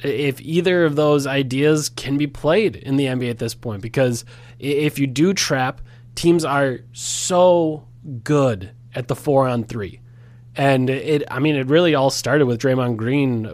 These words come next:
what, is that three years ago now? Um, in that playoffs where David Lee started short rolling his pick and rolls, uh, in a blowout, and then all of a sudden they're like, "Oh, we should do that all the time." And Draymond just tore up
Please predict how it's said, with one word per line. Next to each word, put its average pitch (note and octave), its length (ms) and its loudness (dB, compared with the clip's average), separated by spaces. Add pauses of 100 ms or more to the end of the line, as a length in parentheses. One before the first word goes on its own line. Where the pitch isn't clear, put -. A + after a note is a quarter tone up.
(100)
what, A#2 220 -4 (220)
is A#2+ 140 -10
that B2 200 -4
three B2 200 -6
years E3+ 240 0
ago F3+ 220 0
now? F#3+ 320 0 (340)
Um, A2+ 560 -2
in C#3 140 -2
that C#3+ 180 0
playoffs D3 400 0
where B2 360 2 (420)
David C#3 360 0
Lee C#3+ 320 2
started C3+ 360 0
short C3+ 340 2
rolling C3+ 440 2
his B2+ 320 -2
pick C#3 220 -4
and A#2+ 120 -2
rolls, D#3 460 2 (260)
uh, A#2+ 280 0
in C3 100 4
a B2+ 60 2
blowout, C3+ 420 4
and C#3+ 160 4
then C#3+ 140 4
all C3 100 2
of C#3 80 2
a C3+ 40 0
sudden C#3 260 4
they're C3+ 180 6
like, A#2+ 260 4 (640)
"Oh, B2 800 2 (160)
we D3 80 2
should E3+ 160 2
do D#3+ 80 6
that C#3 260 0
all C#3 220 4
the C3+ 120 0
time." A2+ 520 -4 (300)
And C3+ 200 0
Draymond C#3 480 2
just B2+ 340 -2 (340)
tore D#3+ 460 4
up B2 300 0